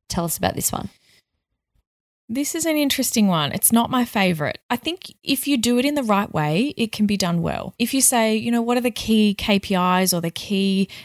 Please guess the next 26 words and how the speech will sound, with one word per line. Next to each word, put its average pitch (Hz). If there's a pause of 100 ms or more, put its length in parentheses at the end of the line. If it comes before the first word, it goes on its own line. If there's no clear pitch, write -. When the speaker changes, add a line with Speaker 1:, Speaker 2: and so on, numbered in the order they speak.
Speaker 2:
achievement 196
areas 175
for 185
this 175
role? 170
What 214
does 196
success -
look 226
like?" 262 (500)
That's 196
a 214
really 190
good 180
way 160
to 165
phrase 151
this. 302 (380)
But 196
I 196
think 208
if 254
you're 247
talking 180
about, 165
"Okay, 165